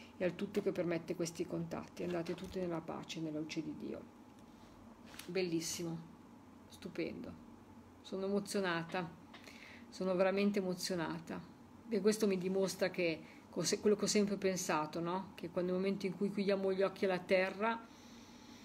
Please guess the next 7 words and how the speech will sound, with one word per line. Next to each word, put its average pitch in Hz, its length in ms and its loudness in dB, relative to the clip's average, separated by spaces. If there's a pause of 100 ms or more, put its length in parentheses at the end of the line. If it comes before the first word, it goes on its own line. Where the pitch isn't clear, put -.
(260)
andiamo 185 360 6
direttamente 180 640 2
in 185 80 2
cielo, 170 480 4 (720)
ecco, 170 340 -6
questo 175 560 4
è - 260 -4